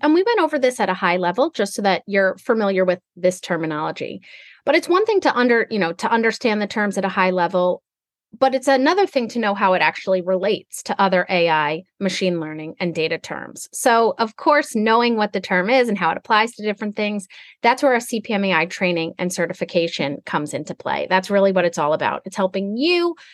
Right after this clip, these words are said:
have a better foundational understanding and also make sure that you're doing A I right. We are big advocates of doing A I right, including following best practices,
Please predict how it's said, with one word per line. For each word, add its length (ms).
have 160
a 60
better 420
foundational 760
understanding 880
and 140
also 580
make 300
sure 180
that 140
you're 140
doing 360
A 160
I 140
right. 300
We 160
are 80
big 280
advocates 520
of 80
doing 320
A 120
I 120
right, 320
including 480
following 420
best 280
practices, 840